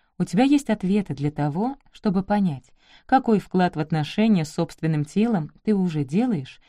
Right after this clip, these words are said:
и какой можешь сделать. Используй эту информацию, чтобы их наладить и улучшить. Можешь составить план твоих конкретных действий. Главное, не хватайся за всё сразу, а внедряй привычки в свою жизнь постепенно.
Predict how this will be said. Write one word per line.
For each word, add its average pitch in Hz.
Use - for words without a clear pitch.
и 190
какой 294
можешь 202
сделать. 135
Используй 202
эту 160
информацию, 165
чтобы 156
их 147
наладить 165
и 170
улучшить. 143
Можешь 294
составить 226
план 208
твоих 180
конкретных 170
действий. 131
Главное, 190
не 240
хватайся 269
за 165
всё 170
сразу, 185
а 180
внедряй 202
привычки 196
в -
свою 160
жизнь 208
постепенно. 160